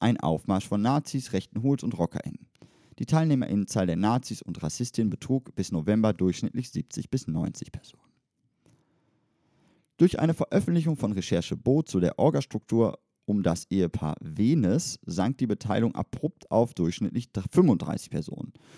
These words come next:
Doch nicht nur inhaltlich konnte ihnen etwas entgegengesetzt werden. So änderte sich auch mit der Zeit die Aktionsform. Vom passiven Gegenprotest mit Musik wurde dazu übergegangen, den Nazis konfrontativ auf ihrer Demoroute zu begegnen. Auch kam es immer wieder zu Sitzblockaden.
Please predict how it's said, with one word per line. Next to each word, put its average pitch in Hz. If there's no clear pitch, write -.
Doch 127
nicht 175
nur -
inhaltlich 127
konnte 82
ihnen 101
etwas -
entgegengesetzt 76
werden. -
So -
änderte 156
sich -
auch -
mit 110
der 87
Zeit 113
die -
Aktionsform. -
Vom 85
passiven 117
Gegenprotest 117
mit -
Musik 123
wurde 98
dazu 87
übergegangen, 104
den 78
Nazis 98
konfrontativ -
auf 113
ihrer 95
Demoroute 92
zu -
begegnen. 92
Auch 160
kam 117
es 104
immer 87
wieder 82
zu -
Sitzblockaden. -